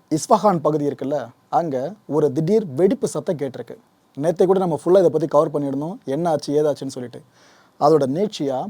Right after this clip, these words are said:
பல தகவல்கள் இப்ப கிடைச்சிருக்குங்க. அதை பத்தி தான் ஒண்ணு ஒண்ணா பார்க்க போறோம் நம்ம. ஆக்சுவலா ஈரானோட இந்த இஸ்ஃபான் பகுதியில மட்டும் இல்ல, சிரியாலையும் சரி ஈராக்லயும் சரி இதே மாதிரி பிளாஸ்ட் சவுண்ட் ஒண்ணு கேட்டிருக்கு.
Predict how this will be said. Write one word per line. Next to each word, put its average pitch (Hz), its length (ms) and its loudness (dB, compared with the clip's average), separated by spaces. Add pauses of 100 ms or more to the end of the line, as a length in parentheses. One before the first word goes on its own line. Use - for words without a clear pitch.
பல 156 200 4
தகவல்கள் 180 480 2
இப்ப 139 220 -4
கிடைச்சிருக்குங்க. 147 600 -4
அதை 135 200 -6
பத்தி 147 160 -4
தான் 170 120 2
ஒண்ணு 135 160 -4
ஒண்ணா 156 220 -6
பார்க்க 127 360 -6
போறோம் 120 100 -12
நம்ம. 120 160 -18
ஆக்சுவலா 156 440 2
ஈரானோட 190 580 6 (100)
இந்த 156 240 0
இஸ்ஃபான் 147 420 2
பகுதியில 156 300 0
மட்டும் 147 280 0
இல்ல, 127 340 -4 (640)
சிரியாலையும் 190 460 4
சரி 185 360 -2 (120)
ஈராக்லயும் 175 340 2
சரி 120 300 -10 (220)
இதே 147 360 4
மாதிரி 180 280 2 (120)
பிளாஸ்ட் 165 300 2
சவுண்ட் 151 340 -4
ஒண்ணு 147 280 -4
கேட்டிருக்கு. 123 340 -6